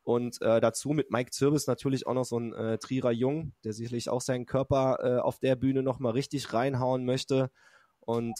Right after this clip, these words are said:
ähm, wenn die Trierer Dreier fallen, ich glaub, das wird so ein X-Faktor. Und, äh, Nolan Adekunle, sein Potenzial, das ist der, für mich der beste Neuzugang aus Trierer Sicht, auch eine spannende Historie, der Junge, der weiß, das wisst ihr ja auch, der muss jetzt in seiner Karriere performen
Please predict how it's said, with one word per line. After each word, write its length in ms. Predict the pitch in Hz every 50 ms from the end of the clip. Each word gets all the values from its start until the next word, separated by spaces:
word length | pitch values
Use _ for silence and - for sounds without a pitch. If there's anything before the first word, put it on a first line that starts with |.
| - -
ähm, 260 | - 110 113 117 107
wenn 140 | 120 147 196
die 100 | 208 185
Trierer 420 | - - 185 185 170 170 160 151
Dreier 400 | 135 117 110 127 147 165 180 185
fallen, 500 | - - 180 170 175 185 202 214 208 196 -
ich 80 | - -
glaub, 160 | - 139 -
das 180 | 143 135 -
wird 140 | - 131 127
so 160 | - 131 127
ein 80 | 123 123
X-Faktor. 800 | - 160 156 - - - 160 - - - 151 147 147 147 139 - - _ _ _ _ _ _ _ _ - - - _
Und, 340 | - 123 120 120 123 120 -
äh, 400 | - 117 110 110 113 110 101 76 -
Nolan 320 | 117 123 135 147 156 147 135
Adekunle, 800 | - 127 131 123 - - 151 165 165 156 165 156 156 151 147 - _ _ _ _ _ -
sein 240 | - 123 123 123
Potenzial, 560 | - 131 120 127 120 120 - - 127 131 135 135
das 140 | 127 -
ist 100 | - -
der, 100 | - 117
für 140 | 107 - 123
mich 160 | 120 127 -
der 320 | - 113 110 107 107 104 _ _ _ _ _ _ -
beste 260 | - 131 - - 120
Neuzugang 500 | 110 117 131 156 - - 139 127 127 127
aus 140 | 120 120 -
Trierer 320 | - - 131 127 117 120 113
Sicht, 240 | 117 123 - -
auch 100 | - -
eine 60 | - 107
spannende 380 | 107 - - 123 131 127 117
Historie, 400 | 107 - - - 143 139 131 127
der 100 | 120 117 113
Junge, 280 | 113 113 117 110 107 107 _ _ _ - - - - - _
der 160 | - 113 107
weiß, 240 | 101 113 120 131 -
das 160 | - 110 -
wisst 160 | - 120 - -
ihr 80 | 110
ja 80 | 104 95
auch, 240 | 117 135 131 - -
der 140 | - 104
muss 180 | 113 123 135 -
jetzt 180 | 143 127 - -
in 120 | 120 117
seiner 240 | 117 120 117 113 107
Karriere 500 | - - 113 110 117 120 113 113 107 107
performen 640 | - - 120 110 - 131 127 139 151 156 180 180